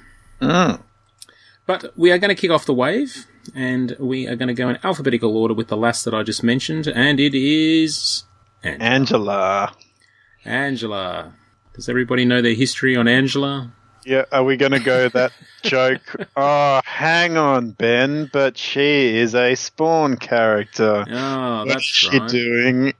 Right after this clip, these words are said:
Speaker 1: in this line?
Speaker 2: When did this happen? I haven't read Marvel Comics since nineteen eighty-six.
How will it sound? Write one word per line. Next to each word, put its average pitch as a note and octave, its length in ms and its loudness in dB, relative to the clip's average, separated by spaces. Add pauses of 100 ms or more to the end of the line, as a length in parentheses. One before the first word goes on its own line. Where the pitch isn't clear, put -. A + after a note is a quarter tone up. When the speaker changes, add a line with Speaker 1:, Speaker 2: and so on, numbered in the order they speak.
Speaker 1:
in B2 480 0
this F3+ 400 -2
line? G#2+ 840 0 (180)
Speaker 2:
When C#3 180 -8
did C3 140 -10
this C#3+ 160 -6
happen? A2 400 -2
I C#3 220 -2
haven't A#2 260 -4
read C#3 180 0
Marvel G2 360 0
Comics A#2 560 -2
since B2 280 -4
nineteen G2+ 320 -2
eighty-six. A2 720 -4